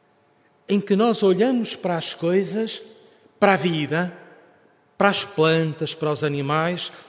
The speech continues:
sem aquela vontade de tocar, de possuir, de instrumentalizar. É o descanso. Descanso do ruído, descanso da posse,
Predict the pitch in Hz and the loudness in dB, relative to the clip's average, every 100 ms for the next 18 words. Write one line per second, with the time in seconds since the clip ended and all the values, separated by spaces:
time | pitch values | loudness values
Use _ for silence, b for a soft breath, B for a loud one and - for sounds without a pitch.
0 | B B - - 185 175 208 185 175 160 | B B -8 -4 -2 -2 0 0 0 -2
1 | 151 - 190 185 151 139 147 - 143 - | -6 -4 -4 -4 -8 -14 -16 -16 -18 -10
2 | 143 139 151 143 135 127 - - - 139 | -6 -2 -2 -4 -8 -12 -12 -10 -10 -10
3 | 143 147 160 147 143 B - 143 170 - | -8 -6 -6 -8 -12 B -16 -8 -8 -6
4 | 160 151 147 139 123 117 104 104 131 135 | -6 -6 -6 -8 -12 -12 -16 -18 -20 -20
5 | _ _ _ _ _ _ _ _ _ _ | _ _ _ _ _ _ _ _ _ _
6 | _ _ _ _ _ _ _ _ _ 165 | _ _ _ _ _ _ _ _ _ -6
7 | 165 165 - - 151 123 117 - - - | -4 -6 -12 -4 -4 -4 -8 -14 -16 -20
8 | _ _ _ _ _ _ _ b b b | _ _ _ _ _ _ _ b b b
9 | 165 165 - 208 202 185 - - - 160 | -12 -6 -4 0 0 0 -4 -6 -6 -8
10 | 170 - 156 180 156 135 156 175 170 180 | -12 -18 -4 -2 -2 -4 -4 -4 -6 -8
11 | 180 - B B B B 147 175 - 202 | -10 -20 B B B B -6 -4 0 2
12 | 208 - 180 160 151 151 143 147 - - | 2 0 -2 -2 -2 -2 -2 -2 -4 -6
13 | - | -8